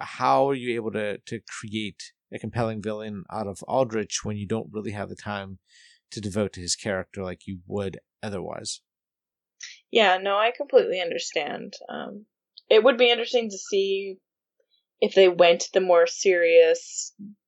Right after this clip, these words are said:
Speaker 2: little bit darker route with having him actually be, like, this monster who's causing all this havoc. Um, I d-, I just personally like it this way, but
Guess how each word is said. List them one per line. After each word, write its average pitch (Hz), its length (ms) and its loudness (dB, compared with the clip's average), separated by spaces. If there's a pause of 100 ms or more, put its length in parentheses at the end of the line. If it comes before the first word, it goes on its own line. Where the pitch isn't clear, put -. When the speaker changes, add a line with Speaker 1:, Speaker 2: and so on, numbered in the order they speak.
(180)
Speaker 2:
little 214 200 6
bit 185 180 0
darker 180 560 4
route 175 400 -2
with 170 180 10
having 165 360 0
him 165 200 -6
actually 165 400 -4
be, 165 220 -2
like, 160 180 2
this 170 220 -2
monster 165 580 2
who's 170 180 0
causing 170 280 6
all 160 120 2
this 160 120 2
havoc. 160 460 2 (840)
Um, - 420 -6 (540)
I 226 140 4
d-, - 120 6 (100)
I 226 100 6
just 220 180 -4
personally 247 320 6
like 220 220 2
it 254 80 2
this 247 180 2
way, 254 300 6 (240)
but 196 340 8